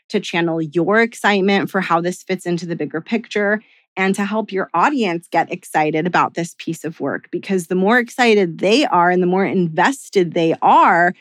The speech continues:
the more powerful a working team you're going to end up having. Like, the better the execution of the project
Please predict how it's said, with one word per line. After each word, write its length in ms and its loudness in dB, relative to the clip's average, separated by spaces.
the 80 2
more 560 4
powerful 800 2
a 80 0
working 580 0
team 400 2
you're 160 2
going 280 0
to 140 -6
end 160 -2
up 140 -8
having. 520 -2
Like, 180 -10
the 100 -2
better 340 2
the 180 0
execution 1080 -2
of 240 2
the 80 -6
project 640 0